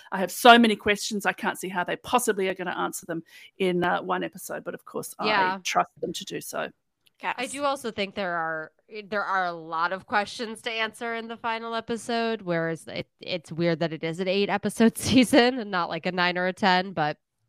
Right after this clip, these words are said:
Speaker 2: you know, take what we get.
Speaker 3: Well, and
Speaker 2: But
Speaker 3: it's, what's
Speaker 1: Yeah.
Speaker 3: also weird is that, like, some of the episodes have just truly not,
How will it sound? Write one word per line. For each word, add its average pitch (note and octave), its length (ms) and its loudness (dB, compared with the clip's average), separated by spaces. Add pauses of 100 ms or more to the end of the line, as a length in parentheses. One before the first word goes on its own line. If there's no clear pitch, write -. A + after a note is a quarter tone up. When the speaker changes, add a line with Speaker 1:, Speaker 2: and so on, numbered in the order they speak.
(300)
Speaker 2:
you G#4+ 160 4
know, C#4 60 2
take C#4+ 200 -2
what F3 140 0
we D#3 80 -8
get. - 220 -8 (460)
Speaker 3:
Well, A4+ 180 10
and G#4+ 60 4
Speaker 2:
But A#4+ 80 6
Speaker 3:
it's, - 180 -4
what's F#4 200 6
Speaker 1:
Yeah. C#4 80 6
Speaker 3:
also G4+ 280 8
weird D#4+ 240 6
is D4+ 140 -2
that, C#4 200 6
like, C4+ 160 0
some B3+ 240 4
of C#4 100 2
the C#4+ 80 4
episodes C4 560 2
have B3+ 140 0
just C4 240 -4
truly A#3+ 400 -2
not, G3+ 800 2